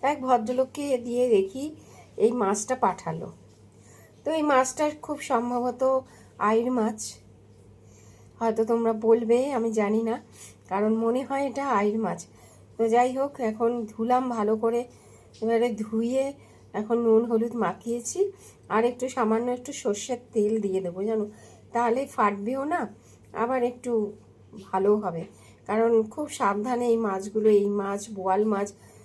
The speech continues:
খুব সাবধানে ভাজতে হয় গো। আর আমাদের মাছে তো একটু আলু লাগেই, সেই জন্য একটুখানি আলু কেটেছি, আলু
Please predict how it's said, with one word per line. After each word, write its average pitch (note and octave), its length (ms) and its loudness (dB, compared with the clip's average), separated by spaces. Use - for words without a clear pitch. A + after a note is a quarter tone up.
খুব D4+ 120 -8
সাবধানে C4+ 520 0
ভাজতে G#3+ 500 0
হয় G#3 240 -4
গো। D4+ 100 -12
আর B3 140 4
আমাদের C#4+ 380 0
মাছে B3+ 380 -2
তো C4+ 120 -6
একটু C4+ 260 -6
আলু A#3+ 280 0
লাগেই, A#3 380 -4
সেই A#3 220 0
জন্য B3 220 -2
একটুখানি A3 460 -2
আলু G3 240 -2
কেটেছি, B3 460 -8
আলু G3+ 260 0